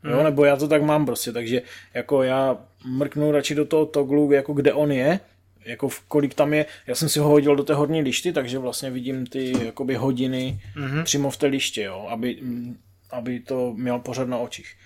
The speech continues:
Speaker 1: Takže já jenom mrknu očima nahoru a vidím, že to tam je už jako hodně a vždycky si jako píšu, kolik, kolik to tam asi mám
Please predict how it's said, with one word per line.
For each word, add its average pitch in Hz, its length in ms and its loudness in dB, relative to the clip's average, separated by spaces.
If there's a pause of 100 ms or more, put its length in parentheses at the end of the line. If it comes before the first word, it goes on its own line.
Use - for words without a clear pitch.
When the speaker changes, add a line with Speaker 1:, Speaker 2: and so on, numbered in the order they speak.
(220)
Speaker 1:
Takže 120 260 -4
já 131 140 0
jenom 139 200 0
mrknu 139 320 0
očima 139 280 -4
nahoru 135 380 2
a 131 60 2
vidím, 127 280 -4
že 120 100 -6
to 117 140 -10
tam 127 260 -2
je 127 100 -2
už 127 180 -6
jako 131 240 -4
hodně 135 380 -2 (520)
a 120 420 -2 (1120)
vždycky 123 340 -8
si 135 140 0
jako 127 200 0
píšu, 131 320 -4
kolik, 127 420 -4 (520)
kolik 131 260 -4
to 131 120 -6
tam 123 220 -6
asi - 260 -8
mám 127 380 -4